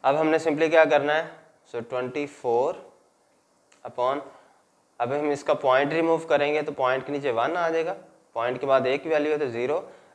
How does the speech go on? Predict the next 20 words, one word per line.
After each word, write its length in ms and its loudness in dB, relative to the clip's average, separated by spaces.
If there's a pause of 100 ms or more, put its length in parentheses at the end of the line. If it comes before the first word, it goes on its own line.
अब 120 -2
हमें 240 0
पता 260 4
है 140 0
कि 80 -6
जो 200 0 (280)
अगर 260 2
fraction 360 -2
में 140 -4
तीन 260 -2
values 300 2
आ 160 6
जाएं 160 -4
तो 80 -10
first 340 -6
value 200 0
जो 80 -2
होती 180 -2
है 60 -4
वो 60 -8